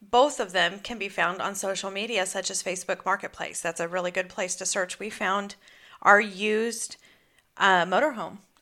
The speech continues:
on Facebook Marketplace. A basic internet search is also a, a good way to find R Vs around in your area. Craigslist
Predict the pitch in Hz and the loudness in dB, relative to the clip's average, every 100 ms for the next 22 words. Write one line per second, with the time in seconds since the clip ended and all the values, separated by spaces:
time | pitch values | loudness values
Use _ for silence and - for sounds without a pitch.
0 | - 190 190 196 185 170 170 202 175 180 | -6 -6 -4 -10 -8 -8 -4 -2 -2 -6
1 | 180 165 - - _ _ _ - _ - | -8 -8 -8 -12 _ _ _ -20 _ -12
2 | - 208 208 220 226 247 - 226 359 285 | 0 2 4 2 2 -2 0 2 4 4
3 | 156 - 147 - - - - _ - 202 | 2 0 -2 -2 -4 -6 -8 _ -8 0
4 | 214 233 226 170 165 175 - 185 165 156 | 2 2 2 2 0 -2 -4 -2 -2 -2
5 | 151 147 - 151 151 156 - _ _ _ | -4 -4 -4 -4 -6 -12 -20 _ _ _
6 | - 202 185 160 165 160 160 156 156 160 | -2 0 0 -6 -8 -2 0 0 -4 -6
7 | - 147 160 156 - - - - - - | -2 0 0 0 -6 -8 -18 -20 -18 -4
8 | - 196 208 240 247 262 277 - | 4 4 4 2 4 4 2 -2